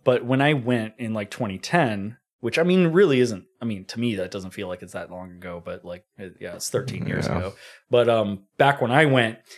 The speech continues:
Speaker 1: if you were, like, in Tokyo, in, like, any of the bigger metropolitan areas, it wasn't that bad. But, like, Ebisu is pretty rural. Like,
Speaker 2: Yeah,
Speaker 1: it's
Speaker 2: yeah.
Speaker 1: in Nihamatsu, which is this little town, and then it's, like,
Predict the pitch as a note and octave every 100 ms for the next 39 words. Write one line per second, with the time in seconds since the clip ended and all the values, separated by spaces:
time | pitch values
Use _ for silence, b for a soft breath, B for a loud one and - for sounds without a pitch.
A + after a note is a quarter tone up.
0 | b C#3 E3 G3+ F3+ D#3 B2 - D3 C3+
1 | - C#3 C#3 B2+ B2+ B2 A#2+ A#2 A2+ A2
2 | - _ _ C3+ C#3 B2 B2+ B2+ G#2 A#2+
3 | B2+ D3 D3 - D3+ D#3 D3+ D#3+ F3 F#3+
4 | F#3+ - B2 C#3+ C3+ G2+ G2+ F#2+ E2 G2
5 | _ _ _ _ - A#2+ A2+ G#2 - _
6 | _ - A#3+ D#4+ E4 - _ _ - B3
7 | G#2 B2 F2 - _ - A#2 G#2+ B2+ C3+
8 | - D3+ - F3 D3 D3+ C3+ B2 C#3+ -
9 | A2 G#2 G2+ G2 G2 A#2+ C3+ C3+ C#3 A#2+
10 | A#2 A#2 B2 A2+ A2 G#2+ A2+